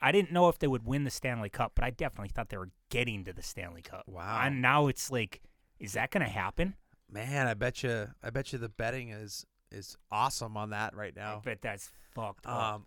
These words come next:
Speaker 2: I want, I, I, I'll tell you who I'm kinda rooting for. Um, and as things, c-, and, and now I, I gotta say,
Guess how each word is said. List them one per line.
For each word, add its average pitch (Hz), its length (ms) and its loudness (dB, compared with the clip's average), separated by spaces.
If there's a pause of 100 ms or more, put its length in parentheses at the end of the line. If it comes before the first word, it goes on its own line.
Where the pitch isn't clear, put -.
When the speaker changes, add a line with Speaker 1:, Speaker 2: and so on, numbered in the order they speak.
Speaker 2:
I 120 80 -2
want, 156 640 0 (160)
I, 170 200 4
I, 160 260 4
I'll 143 100 0
tell 180 180 2
you 190 100 0
who 185 140 0
I'm 165 120 -2
kinda 151 240 0
rooting 123 280 -2
for. 120 400 -2 (280)
Um, 110 600 -6 (100)
and 123 120 -6
as 127 160 -2
things, 139 380 -6
c-, - 80 -16 (100)
and, 139 140 0
and 139 180 -6
now 143 400 2
I, 117 160 -4 (440)
I 127 100 -4
gotta 127 220 -2
say, 123 360 -4